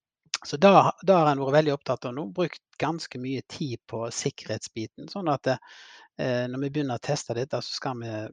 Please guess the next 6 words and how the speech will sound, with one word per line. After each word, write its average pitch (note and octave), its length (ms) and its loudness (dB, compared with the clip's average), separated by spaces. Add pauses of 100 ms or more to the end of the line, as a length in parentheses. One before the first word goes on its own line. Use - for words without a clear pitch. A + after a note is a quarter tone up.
(760)
ha C#3 140 2 (580)
flere C3+ 560 0
sikkerhetslayers, A2+ 1160 -6 (100)
eh, B2+ 200 -8 (120)
på C#3 140 -8
dette. - 240 -2